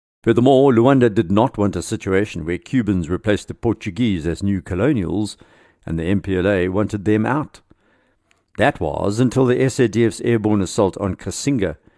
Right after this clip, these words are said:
in nineteen seventy-eight. Castro, by then, had sent thirty-six thousand of his troops into Angola,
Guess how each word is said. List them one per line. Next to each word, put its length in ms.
in 100
nineteen 360
seventy-eight. 640
Castro, 440
by 140
then, 260
had 200
sent 340
thirty-six 560
thousand 560
of 140
his 100
troops 320
into 260
Angola, 520